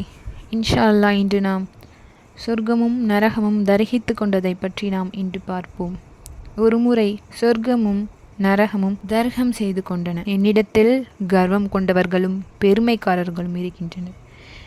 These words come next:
என்று நரகம் கூறியது. "என்னிடம் மனிதர்களில் பலகீனமானவர்களும் அவர்களில் ஏழைகளும் உள்ளனர்" என்று சொர்க்கம் கூறியது. அப்போது அல்லாஹ், "சொர்க்கமாகிய நீ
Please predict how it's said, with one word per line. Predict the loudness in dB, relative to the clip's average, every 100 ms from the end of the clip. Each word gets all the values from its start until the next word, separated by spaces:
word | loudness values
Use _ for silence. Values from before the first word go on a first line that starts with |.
| -8
என்று | -4 0 2
நரகம் | 2 2 -2 -6
கூறியது. | -6 -8 -8 -10 -14 -20 -20 -20 -20 -20 -20 -20 -20 -20 -20 -6
"என்னிடம் | 0 2 2 2 -2 -6
மனிதர்களில் | -2 0 2 2 2 0 0 -2 0
பலகீனமானவர்களும் | 0 0 0 0 2 0 0 -2 -4 -4 -4 -4 -4 -8 -14 -20 -12
அவர்களில் | 0 0 2 0 0 0
ஏழைகளும் | 4 6 6 6 4 0 -2
உள்ளனர்" | -2 0 0 -2 -6 -6
என்று | -4 -4
சொர்க்கம் | -4 -4 -2 -2
கூறியது. | -2 -2 0 0 -2 -6 -12 -20 -20 -10 -4
அப்போது | -4 -4 -2 0 2 2 0
அல்லாஹ், | 0 0 0 0 -4 -12 -6
"சொர்க்கமாகிய | 0 0 2 2 2 2 0 0 2
நீ | 2